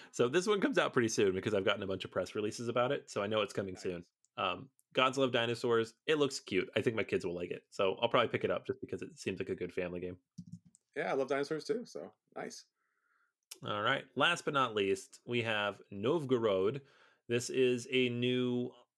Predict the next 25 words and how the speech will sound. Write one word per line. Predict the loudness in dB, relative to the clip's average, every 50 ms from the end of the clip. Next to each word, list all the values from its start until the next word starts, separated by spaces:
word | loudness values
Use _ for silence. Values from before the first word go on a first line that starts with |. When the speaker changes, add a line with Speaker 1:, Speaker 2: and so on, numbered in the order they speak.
| _ _ -12
Speaker 1:
small | -10 -8 -4 -2 2 4 4 4 4
box, | 4 4 4 4 4 2 0 -4 -8 -6 -6 -8 -10 -2 2
uh, | 4 4 6 6 4
game | 4 2 0 2 2 0 -2
from | -4 -4 -2 -2 0 0 -2 -6
Stefan | -8 -10 -10 -10 -4 0 2 2 4 4 2
Risthaus, | 0 0 2 2 2 2 2 0 -4 -8 -10 -12 _ _ _ _ _
you | -8 -6 -4
know, | -4 -4 -6 -8
famous | -10 -2 0 2 2 2 0 0
designer | 0 2 2 2 4 2 2
of | 0 0 0 0
Arkwright | 0 0 2 2 2 2 2 2 -2 -4 -6
and | -4 -4 -4 -6 -4
Gentes. | -2 -2 -2 -2 -2 -2 -2 -2 -4 -8 -12 -14 -16 _ _ _ _ _ _ _ _ _ _ _ 0
And | 0 2 2 2 2 0 0 -2 -6 -10 -12 -4 0
it | 0 0 2 2
is | 2 2 4 4 2 2 0 -2 -4 -2 -2
a | -2 0
game | 0 0 0 2 0 0
in | -2 -2
which | -4 -6 -4 -4 0
you | 0
are | 0 0
building | 2 2 0 2 0 -2 -6 -6 -10